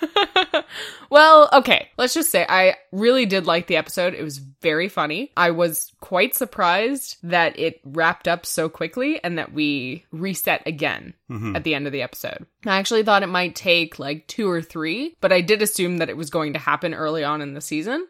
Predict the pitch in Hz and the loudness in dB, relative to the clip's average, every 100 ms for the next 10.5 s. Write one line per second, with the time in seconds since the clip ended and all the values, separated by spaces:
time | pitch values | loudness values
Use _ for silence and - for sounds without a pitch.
0 | - 190 185 175 _ 233 - 339 294 196 | -8 -6 -6 -8 _ -4 -2 0 2 0
1 | - 208 185 143 110 - - 170 165 160 | 4 4 4 -2 -8 -16 -6 -4 -2 -6
2 | 139 175 170 131 151 101 82 64 71 - | -6 -6 -6 -4 -4 -4 -6 -10 -12 -16
3 | - - 113 101 117 107 104 101 87 - | -14 -10 -8 -8 -8 -8 -8 -8 -10 -16
4 | _ - 214 240 247 226 214 208 185 180 | _ -4 0 0 2 2 2 0 -4 -6
5 | 165 - 180 - 247 269 277 220 240 240 | -4 -4 -4 -2 -2 -2 -4 -4 -6 -6
6 | 269 262 254 247 220 226 233 - - - | -4 -2 -2 -2 -4 -2 -2 -4 -10 -20
7 | _ _ 226 226 247 277 - - 220 - | _ _ 0 2 2 0 -2 -2 -2 0
8 | 165 156 - 185 165 151 _ 165 151 - | 0 0 -2 -6 -6 -6 _ -2 -2 -6
9 | _ 180 151 - - 160 139 143 175 110 | _ 2 2 -2 -12 -12 -10 -6 -4 -6
10 | 71 67 - 110 95 | -10 -12 -8 -8 -8